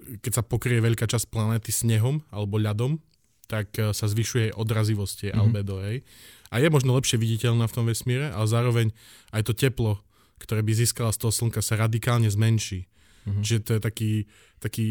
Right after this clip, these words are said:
Speaker 1: sa na-, nabaľujúci sa problém, že d-, začne ti doba ľadová, začne sa ti pokrývať planéta snehom
Speaker 2: Mhm.
Speaker 1: a ešte menej tepla teda dostane, teda ešte sa ten, mm,
Speaker 2: Mhm.
Speaker 1: efekt znásobí.
Speaker 2: Efekt snehovej gule, doslova.
Speaker 1: Áno, áno. Nechcel som to povedať, ale
Speaker 2: <laughs> Jasné. Mm, chemicky je ich spektrum podobné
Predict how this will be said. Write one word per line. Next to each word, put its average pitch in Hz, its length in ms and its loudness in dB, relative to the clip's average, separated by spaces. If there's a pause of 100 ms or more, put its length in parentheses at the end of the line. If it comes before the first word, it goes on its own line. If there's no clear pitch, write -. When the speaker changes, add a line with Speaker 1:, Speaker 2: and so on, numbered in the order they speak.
(120)
Speaker 1:
sa - 160 -2
na-, 117 180 2
nabaľujúci 131 580 4
sa 120 120 2
problém, 117 420 2
že 107 140 2
d-, 110 300 -6
začne 120 300 -2
ti 120 100 -2
doba 120 220 2
ľadová, 120 360 2
začne 113 720 0
sa - 180 -4
ti 107 80 -2
pokrývať 113 320 -2
planéta 117 340 0
snehom 123 420 4
Speaker 2:
Mhm. - 80 -10 (200)
Speaker 1:
a - 140 -4
ešte 117 160 0
menej 127 240 4
tepla 110 280 -2
teda 113 220 -2
dostane, 117 340 -2
teda - 200 -4
ešte 110 160 0
sa - 120 2
ten, 110 200 0
mm, 110 340 0
Speaker 2:
Mhm. 117 200 2 (100)
Speaker 1:
efekt 113 240 0
znásobí. 110 500 2
Speaker 2:
Efekt 107 260 0
snehovej 147 380 6
gule, 175 300 8
doslova. 113 580 2
Speaker 1:
Áno, 135 200 4 (160)
áno. 113 260 2
Nechcel - 240 0
som 165 100 4
to 147 120 6
povedať, 160 460 4
ale 120 460 6
Speaker 2:
<laughs> - 240 -16
Jasné. 117 400 -6 (420)
Mm, 117 180 4
chemicky 170 500 2
je 135 120 2
ich 120 140 0
spektrum 131 480 0
podobné 113 640 4